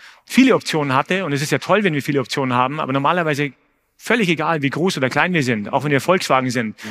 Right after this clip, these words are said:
ähm, dann können wir nicht gleichzeitig irgendwie auf die Elektri-, Elektrifizierung setzen. Ich saß kürzlich mit dem Oliver Blume zusammen, dem Volks-, Vorstandsvorsitzenden vom Volkswagen-Konzern, und sagte ihm, „Kannst du gleichzeitig die Elektrifizierung vorantreiben und die Wasserstofftransformation?“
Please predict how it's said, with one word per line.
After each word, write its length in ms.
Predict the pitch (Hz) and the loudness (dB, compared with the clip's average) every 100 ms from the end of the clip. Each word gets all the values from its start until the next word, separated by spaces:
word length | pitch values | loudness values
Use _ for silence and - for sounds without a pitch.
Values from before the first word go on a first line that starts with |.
| - | -10
ähm, 720 | - 131 127 131 131 - - - | -2 0 0 0 -4 -8 -10 -4
dann 120 | 139 | -2
können 220 | 170 185 | 0 2
wir 40 | 160 | 0
nicht 140 | 147 | 0
gleichzeitig 720 | 151 165 - 156 151 156 - - - - | 0 0 0 -2 0 -4 -6 -14 -12 -2
irgendwie 240 | 165 170 | 0 2
auf 60 | 151 | 2
die 80 | |
Elektri-, 400 | 156 151 - 143 123 - | 2 2 0 -4 -6 -2
Elektrifizierung 600 | 147 151 147 - 185 185 | -2 0 -2 2 2 4
setzen. 320 | 180 175 196 | 0 0 -4
Ich 120 | 165 | -2
saß 300 | 147 135 - | 0 0 -2
kürzlich 320 | - 165 160 | -6 -2 -2
mit 220 | 143 147 - | 0 0 0
dem 140 | 139 | -2
Oliver 320 | 143 156 135 | 2 2 2
Blume 240 | 127 175 175 | 2 2 0
zusammen, 300 | 151 160 156 | 0 0 0
dem 100 | 135 | 0
Volks-, 280 | 156 143 - - - | -2 -4 -12 -18 -4
Vorstandsvorsitzenden 840 | 160 151 143 156 139 151 156 143 | -2 0 -2 -2 -2 -2 -2 -2
vom 140 | 135 | -2
Volkswagen-Konzern, 760 | 151 196 151 135 131 - 135 143 | -2 0 0 0 0 2 0 0
und 120 | 135 | -2
sagte 240 | 139 - | -4 -2
ihm, 160 | 139 135 - - | -2 -2 -8 -16
„Kannst 260 | - 151 - | -4 -2 -2
du 60 | 151 | 0
gleichzeitig 380 | 147 - 135 | 0 0 -2
die 80 | 135 | -2
Elektrifizierung 580 | 143 131 139 123 196 202 | -2 -2 -2 0 2 2
vorantreiben 720 | 180 160 170 - 175 165 170 | 2 0 -2 -2 -2 -2 -6
und 260 | - 185 185 | -4 -2 0
die 220 | 180 175 - | 2 2 0
Wasserstofftransformation?“ 1040 | 170 175 185 - 175 170 170 - 185 190 | -2 -2 -4 -4 -4 -2 -2 0 0 0